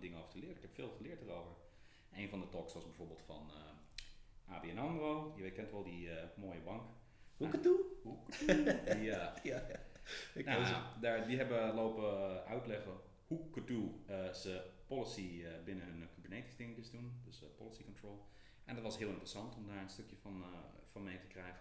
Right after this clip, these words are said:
Speaker 1: Policy is een belangrijk, eh, topic wat, eh, gaat spelen. Of althans wat al speelt natuurlijk in onze industrie. Maar ook hoe je dat dan kan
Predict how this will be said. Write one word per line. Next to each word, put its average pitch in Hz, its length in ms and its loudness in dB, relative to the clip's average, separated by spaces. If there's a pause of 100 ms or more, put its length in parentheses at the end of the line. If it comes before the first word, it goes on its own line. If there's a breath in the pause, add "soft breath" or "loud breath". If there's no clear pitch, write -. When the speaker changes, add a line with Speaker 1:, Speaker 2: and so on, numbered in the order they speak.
Speaker 1:
Policy 90 240 -10
is 85 100 -10
een 82 100 -8
belangrijk, 82 480 -8
eh, 80 160 -6
topic - 300 -10
wat, 85 260 -12
eh, 82 60 -8 (120)
gaat 87 120 -10
spelen. 123 380 -4
Of - 360 -14
althans - 260 -12
wat - 120 -14
al - 100 -14
speelt 80 300 -10
natuurlijk - 280 -12
in 80 120 -12
onze - 180 -10
industrie. 78 400 -10 (600 soft breath)
Maar 85 260 -4
ook - 260 -6 (340)
hoe 95 160 -2
je 85 60 -4
dat 85 180 -6
dan 82 240 -6
kan 85 180 -10